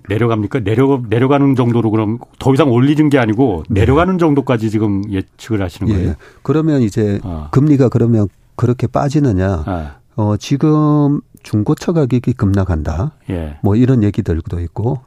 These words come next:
Speaker 2: 근데 아까 이제 근원 물가 이런 좋은 얘기를 해주셨는데 딱 하나 지금 고용 시장이 너무 타이트했잖아요.
Speaker 1: 예.
Speaker 2: 이 고용 시장이
Speaker 1: 오늘
Speaker 2: 너무
Speaker 1: 굉장히
Speaker 2: 타이트하니까.
Speaker 1: 좋았어요. 어.
Speaker 2: 예. 지금도 일자리는 두 개인데 일할 사람은 한 명이에요.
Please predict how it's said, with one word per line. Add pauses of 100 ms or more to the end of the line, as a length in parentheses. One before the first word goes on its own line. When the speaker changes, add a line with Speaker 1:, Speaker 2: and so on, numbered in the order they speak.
Speaker 2:
근데
아까
이제
근원
물가
이런
좋은
얘기를
해주셨는데 (380)
딱
하나
지금
고용
시장이
너무
타이트했잖아요. (240)
Speaker 1:
예. (320)
Speaker 2:
이
고용
시장이
Speaker 1:
오늘
Speaker 2:
너무
Speaker 1:
굉장히
Speaker 2:
타이트하니까.
Speaker 1:
좋았어요.
어.
Speaker 2:
예. (180)
지금도 (280)
일자리는
두
개인데 (140)
일할
사람은
한
명이에요.